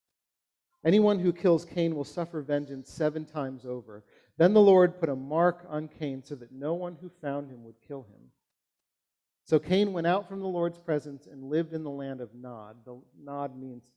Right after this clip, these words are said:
adrift or wandering, east of Eden. Cain knew his wife, and she became pregnant and gave birth to Enoch. Cain was then building a city, and he named it after his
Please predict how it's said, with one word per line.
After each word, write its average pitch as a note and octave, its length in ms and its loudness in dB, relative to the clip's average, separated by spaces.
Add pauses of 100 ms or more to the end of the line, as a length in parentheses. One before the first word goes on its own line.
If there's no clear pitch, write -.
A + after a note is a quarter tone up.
(180)
adrift B2 560 -14
or A#2 140 -20
wandering, B2 580 -20 (1160)
east G#3 580 -4 (280)
of C#3 180 -10
Eden. D3+ 300 -4 (2000)
Cain E3+ 300 4
knew F3+ 200 4
his E3 200 4
wife, F3 320 0 (220)
and C3+ 120 -16
she D3+ 140 -16
became C#3+ 320 -10
pregnant E3+ 420 0
and C#3 80 -18
gave B2 240 -12
birth C3+ 240 -6
to C3 140 -20
Enoch. D#3 400 -4 (580)
Cain F3+ 240 0
was C#3+ 200 -4
then D#3+ 240 -2
building C#3+ 320 0
a A#2 40 -14
city, F3 500 -2
and C3 120 -16
he C3 80 -14
named C#3+ 340 -8
it C#3+ 180 -4
after C#3 580 -10
his C#3 240 -14